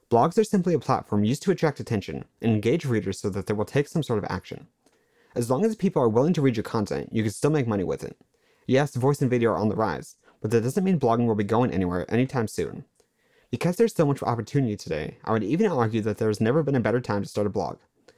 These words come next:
After all, there's no reason you couldn't utilize audio and video right alongside it as I'm doing now. Conclusion. I hope this article has cleared up some misinformation. The blogging landscape has changed so much since I began blogging nine years ago, and I'm very interested to see how it will continue to change in the future.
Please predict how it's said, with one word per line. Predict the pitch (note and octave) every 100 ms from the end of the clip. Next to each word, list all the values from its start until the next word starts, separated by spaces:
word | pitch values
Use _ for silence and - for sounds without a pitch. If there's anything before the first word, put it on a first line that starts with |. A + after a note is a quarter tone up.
| _ _
After | - D#3+ E3+
all, | A2
there's | G2+ G2+
no | B2
reason | C#3 C#3 A2+
you | G#2+
couldn't | C3 A#2
utilize | G3 E3+ D3 C#3
audio | - A2 A2+
and | G#2+
video | G#2+ G2+
right | G2 A2+
alongside | A2+ G#2+ - F2+
it | F2
as | - G2
I'm | G2
doing | G2+ F#2
now. | D#2 C2+ - _ _ _ _ _ _ _ _ _ _ _ -
Conclusion. | C#3 - A#2+ F2+ C#2+ - _ _ _ _ _ _ _
I | A2+
hope | A#2 E3+
this | A#3+ G#3+
article | B2 G#2 A#2
has | G#2
cleared | - B2+
up | C#3
some | - A2+
misinformation. | G#2+ A2 G#2 G2 F2+ - - _ _ _ _ _ _ _
The | A#2+
blogging | B2+ F#3 A3+
landscape | D3+ G#2 A2+
has | G2+
changed | - A2 G2+
so | C3+ D3
much | G#2+ F#2
since | A2+ A2+
I |
began | G#2+ A2 E3
blogging | A#2 G2 F#2+
nine | F#2+ A#2
years | D3+
ago, | C3 G2 B1 - _ -
and | B2
I'm |
very | G#2 C3 F#3+
interested | D3+ - - G#2
to | G#2
see | A2
how | G2 A#2+
it | D3
will |
continue | D#3 C#3 - C3
to | D3+
change | C#3+ A#2+ G#2
in | G#2
the |
future. | F#2 F#2+ - B1+